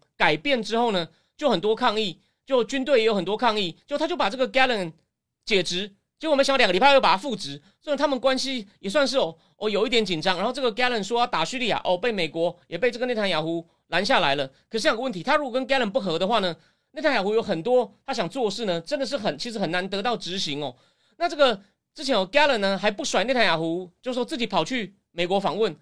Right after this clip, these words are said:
好像内塔尼亚胡是本来是不希望他去，然后他就跑去。那，那个，那这个 Bunny Gantz 跟 Gallant 两个人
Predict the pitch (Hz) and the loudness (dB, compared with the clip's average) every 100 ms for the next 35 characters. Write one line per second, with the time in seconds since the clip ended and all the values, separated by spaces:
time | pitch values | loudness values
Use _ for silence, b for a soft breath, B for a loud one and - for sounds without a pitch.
0 | _ 196 277 262 180 160 175 214 160 160 | _ -6 -2 2 2 0 -6 -6 -2 -2
1 | 202 220 - 233 240 202 196 196 214 - | -4 -8 -6 -6 -2 0 0 -2 -8 -10
2 | _ - 226 247 254 196 135 220 170 b | _ -10 -6 -2 -2 -4 -6 -8 -10 b
3 | b b b - 302 302 262 226 - _ | b b b -4 -2 0 0 0 -2 _
4 | - 294 247 208 285 294 226 294 220 262 | -12 -6 -4 0 0 0 2 2 2 -2
5 | 240 262 247 175 165 180 | 2 2 2 0 -2 -4